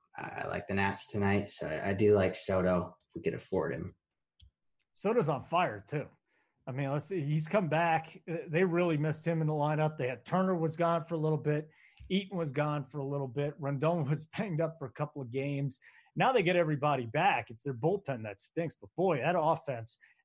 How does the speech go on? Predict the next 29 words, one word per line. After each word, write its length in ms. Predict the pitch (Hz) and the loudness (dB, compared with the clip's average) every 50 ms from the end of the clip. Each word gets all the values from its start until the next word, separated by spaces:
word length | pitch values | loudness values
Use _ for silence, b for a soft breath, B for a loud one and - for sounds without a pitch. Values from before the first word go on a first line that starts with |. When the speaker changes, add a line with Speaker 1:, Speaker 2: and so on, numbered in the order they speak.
| b 113 | b 0
Speaker 2:
going 200 | 170 196 208 196 | 2 2 4 4
up 120 | 190 147 | 2 2
against 280 | 160 156 160 147 - 139 | 2 2 0 0 0 0
Mahle 460 | 147 147 165 175 160 143 131 131 147 - | 0 0 0 0 0 0 -2 -2 -4 -2
in 180 | 175 160 180 180 | -2 0 0 2
that, 240 | 170 160 156 135 - _ _ _ - | 2 2 0 0 -4 _ _ _ -8
in 100 | 156 160 170 | -6 -2 -2
that 220 | 151 139 127 110 | -2 -2 -2 -2
ballpark, 520 | 139 143 147 151 147 - - 131 123 117 110 135 | 0 0 0 0 -2 -4 -4 -4 -4 -4 -4 -4
I'm, 220 | 143 147 151 151 _ - | -4 -4 -4 -6 _ -10
I'm 140 | 147 143 143 | -6 -4 -2
right 180 | 143 143 139 - - | -2 -2 -2 -4 -6
there. 140 | 131 120 | -6 -4
Do 80 | 127 139 | -2 -2
we 100 | 156 165 | 0 0
lock 400 | 160 156 175 190 202 196 196 - | 2 4 6 6 6 4 4 4
in 340 | 190 185 185 165 151 120 - b b b b b b - | 4 4 4 4 2 0 -2 b b b b b b -2
Juan 240 | 139 165 175 170 147 | 0 2 2 2 0
Soto, 340 | - - 185 180 180 160 151 | -2 0 2 2 4 4 2
or 140 | 139 131 127 | 2 0 -2
do 80 | 135 | -2
we 160 | 139 147 151 143 | 0 0 2 2
need 160 | 156 175 170 | 2 0 0
to 80 | 156 | -2
find 300 | 156 - 160 156 151 147 | -2 0 0 0 2 0
more 180 | 147 139 139 127 | 0 -2 -2 -2
value 400 | 117 143 143 139 135 131 127 113 | 0 0 0 2 0 0 -2 -4
than 120 | 107 104 | -6 -10
that? 160 | 104 98 95 | -12 -14 -16